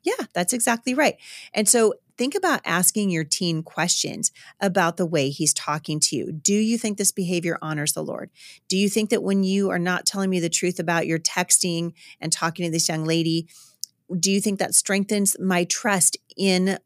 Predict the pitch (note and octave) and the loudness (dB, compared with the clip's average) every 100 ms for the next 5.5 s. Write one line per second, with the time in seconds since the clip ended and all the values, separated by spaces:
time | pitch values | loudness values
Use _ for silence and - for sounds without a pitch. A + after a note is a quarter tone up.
0 | - E3 E3 E3+ - F3 E3+ F3+ - - | -4 0 2 0 0 -2 0 2 2 0
1 | D#3 - - - - - - A3 B3 F#3 | 0 -2 -4 -10 -18 -18 0 2 2 2
2 | A3+ C#4+ D4+ - E3 D#3+ - D3 D3 D3 | 4 4 4 0 -4 -4 -6 -8 -8 -10
3 | - - - - - _ - F#3+ G3+ G3+ | -8 -8 -2 -4 -4 _ -2 0 2 0
4 | F3+ G3 B3+ A3 G3+ D3+ - D3 D3 D#3 | 0 0 0 -2 -4 -4 -4 -2 -4 -2
5 | C#3 C#3 D3 C#3+ | -4 -4 -4 -6